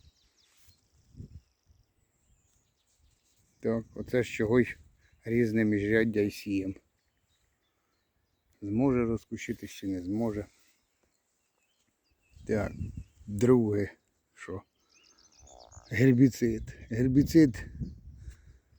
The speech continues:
на протязі вже декількох років, ну, не декількох, а вже з десяток років я займаюсь соєю, сію. То гербіцид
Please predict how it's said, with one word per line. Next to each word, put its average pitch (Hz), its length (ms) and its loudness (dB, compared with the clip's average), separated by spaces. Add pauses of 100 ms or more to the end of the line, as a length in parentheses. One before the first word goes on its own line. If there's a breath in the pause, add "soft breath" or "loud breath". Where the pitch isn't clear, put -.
(240)
на 123 140 0
протязі 120 560 2
вже 117 320 2 (1000 soft breath)
декількох 117 640 -2
років, 135 440 0 (680)
ну, 135 80 2
не 113 120 2
декількох, 117 640 0
а 101 60 0
вже 101 200 -2 (320)
з 107 160 -4
десяток 110 580 2
років 107 340 -2
я 104 120 2
займаюсь 107 480 2
соєю, 135 460 4 (1000)
сію. 117 460 0 (3500 soft breath)
То 151 140 8
гербіцид 139 720 8